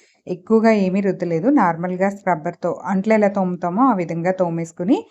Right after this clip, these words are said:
అన్నీ కూడా కడిగేసుకుంటున్నాను. చూడండి, అక్కడ ప్లేట్‌లో గ్రీన్ కలర్‌లో వచ్చేసింది కదండి,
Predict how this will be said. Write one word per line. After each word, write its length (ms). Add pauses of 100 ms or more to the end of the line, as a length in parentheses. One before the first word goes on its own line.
(340)
అన్నీ 240
కూడా 220
కడిగేసుకుంటున్నాను. 840 (400)
చూడండి, 360
అక్కడ 180
ప్లేట్‌లో 440
గ్రీన్ 320
కలర్‌లో 400
వచ్చేసింది 460
కదండి, 440